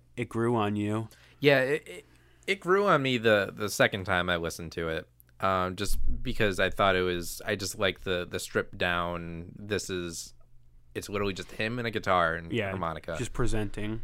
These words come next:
Speaker 2: Yeah, just, uh, just telling his, telling his stuff. Um, and just songs in general, too. I, I thought they were a little bit more catchy than some of the other stuff on the other albums. I mean, we'll get there.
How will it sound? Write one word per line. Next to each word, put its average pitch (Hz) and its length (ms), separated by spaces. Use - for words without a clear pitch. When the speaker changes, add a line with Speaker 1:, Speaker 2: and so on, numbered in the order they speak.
Speaker 2:
Yeah, 92 280
just, 85 320
uh, 80 300
just 85 280
telling 87 280
his, - 240
telling 87 240
his 78 100
stuff. - 480
Um, 82 560
and 107 200
just 113 200
songs 139 480
in 95 120
general, 92 320
too. 95 260
I, 87 120
I 104 120
thought 104 240
they 104 80
were 92 180
a 92 60
little 95 180
bit 87 120
more 90 200
catchy 92 480
than 87 300
some 92 200
of 90 40
the 87 120
other 87 140
stuff - 260
on 87 80
the 85 100
other 92 200
albums. 95 440
I - 60
mean, 87 160
we'll 85 140
get 82 240
there. 78 300